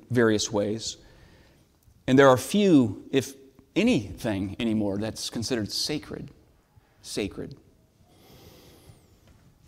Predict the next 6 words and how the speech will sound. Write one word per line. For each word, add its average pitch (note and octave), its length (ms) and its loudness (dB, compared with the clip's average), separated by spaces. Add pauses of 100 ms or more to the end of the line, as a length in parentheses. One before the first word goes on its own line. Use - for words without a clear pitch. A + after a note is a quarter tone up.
Few A3 340 8
things B2+ 340 4
are B2 80 4
treated C3 320 4
with A2+ 320 0
reverence. G#2+ 680 -2